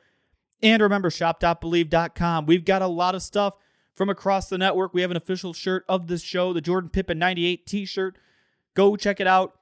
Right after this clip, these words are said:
Go get yourself some stuff. It's really, really nice stuff. See you back here next week. We'll be back on, hopefully, our normal schedule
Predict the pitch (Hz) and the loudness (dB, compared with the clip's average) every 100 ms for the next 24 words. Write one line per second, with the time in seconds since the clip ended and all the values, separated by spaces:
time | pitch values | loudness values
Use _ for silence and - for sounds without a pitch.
0 | _ 180 196 202 170 - 180 - 160 - | _ 2 4 2 -2 0 -2 -2 -6 0
1 | 175 175 - - 156 156 196 185 170 160 | 0 0 -12 -20 -14 -2 2 2 2 -2
2 | 151 147 - 147 143 _ _ _ - - | -6 -10 -6 -8 -8 _ _ _ -12 -2
3 | 262 254 233 214 226 196 208 - 202 208 | 0 4 4 4 0 0 -2 -2 -4 -2
4 | 202 180 180 180 175 156 151 - 170 - | -4 0 0 0 -4 -4 -10 -4 -4 -2
5 | 160 151 _ _ _ - 175 165 175 160 | -4 -4 _ _ _ -2 2 2 2 -2
6 | - 185 170 170 175 170 | -2 -2 0 -4 -6 -10